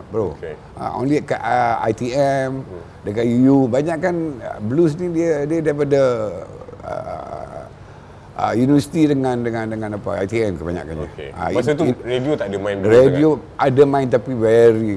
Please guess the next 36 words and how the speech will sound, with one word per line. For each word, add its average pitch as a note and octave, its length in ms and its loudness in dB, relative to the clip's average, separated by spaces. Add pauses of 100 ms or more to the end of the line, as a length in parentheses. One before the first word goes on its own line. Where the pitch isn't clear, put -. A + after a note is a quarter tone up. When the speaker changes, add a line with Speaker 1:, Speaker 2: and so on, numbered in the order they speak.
Speaker 1:
kurang G2+ 240 2
Speaker 2:
Hmm. G2 80 -4
Speaker 1:
sangat G2 160 -2
lah, D#2 160 -6
pasal F#2 640 -2
kurang F#2 240 -4
sangat D2 240 -10
lah. C2+ 240 -16
Speaker 2:
So, D3+ 80 -4
you C3+ 80 -2
punya C3 240 -4
access, B2+ 560 -6
uh, G#2 640 -4 (340)
blues A#2+ 480 -6
music C#3 320 -6
ni F#3+ 80 -6
dari, A2+ 160 -4 (320)
dapat G2 240 -8
daripada E2+ 320 -8
mana? D2 160 -12 (160)
Speaker 1:
Rekod C3 400 2
tadi, A2+ 240 0
banyak G2 480 -4
rekod G#2 320 2
I G#2 160 0
beli, G#2 240 -2
kaset G2 400 0
rekod F#2 320 -4
lah, G2 160 -4
B F#2 160 -2
B G#2 160 -2
Speaker 2:
Okey. - 160 -14
Speaker 1:
King, G#2 160 2
Muddy G2+ 320 -2
Waters, G2+ 480 -2
apa G2 240 -6